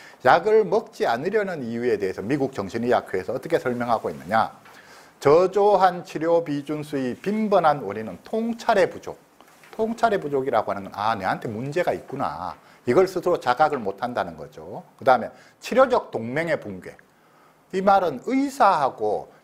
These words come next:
제대로 관계 형성이 안 된다는 소리예요. 의사하고 관계 형성이 잘 되면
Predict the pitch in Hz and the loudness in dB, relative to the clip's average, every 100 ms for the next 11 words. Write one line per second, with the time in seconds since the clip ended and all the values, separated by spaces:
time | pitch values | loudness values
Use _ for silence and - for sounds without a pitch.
0 | - 120 123 233 208 - 202 254 220 190 | -8 -2 2 2 2 2 2 2 -2 -4
1 | 185 180 131 80 82 139 170 113 82 82 | -4 -2 -2 -4 -4 -4 -4 -8 -10 -14
2 | 65 - - - 247 269 226 175 156 160 | -14 -16 -16 -4 -2 2 2 0 0 0
3 | 233 220 180 175 165 123 - - 135 220 | 0 -2 -4 -6 -8 -8 -10 -8 -2 0
4 | 180 90 | 0 -2